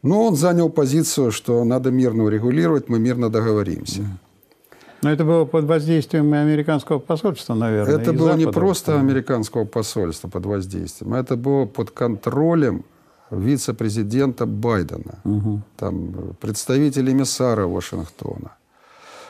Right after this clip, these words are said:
Speaker 1: Уже в середине декабря было совершенно очевидно, что вот эти клоуны, я их так и называл. Я вот
Speaker 2: Мгм.
Speaker 1: когда разговаривал с Януковичем, говорю: «Что ты с этими клоунами ведёшь?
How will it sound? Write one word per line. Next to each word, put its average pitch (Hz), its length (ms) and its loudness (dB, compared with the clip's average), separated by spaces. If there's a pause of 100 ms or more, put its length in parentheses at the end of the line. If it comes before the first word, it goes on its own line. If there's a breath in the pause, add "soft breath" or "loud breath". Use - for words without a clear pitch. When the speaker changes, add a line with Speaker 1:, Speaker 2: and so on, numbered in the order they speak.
(140 loud breath)
Speaker 1:
Уже 143 260 2
в 151 60 -2
середине 139 480 2
декабря 127 600 0
было 123 280 0
совершенно 120 420 -2
очевидно, 127 800 0
что 120 340 -2
вот 110 180 -2
эти 120 200 -2
клоуны, 139 480 0
я 120 60 0
их - 80 -6
так 135 180 -2
и 135 40 0
называл. 120 520 -2 (240)
Я 110 140 2
вот 107 120 0
Speaker 2:
Мгм. 117 140 -2
Speaker 1:
когда 110 480 0
разговаривал 104 540 0
с - 80 -12
Януковичем, 127 500 -2
говорю: 101 120 -4
«Что 180 220 -2
ты 147 100 -2
с 127 80 -4
этими 131 260 0
клоунами 120 680 0
ведёшь? 110 380 -4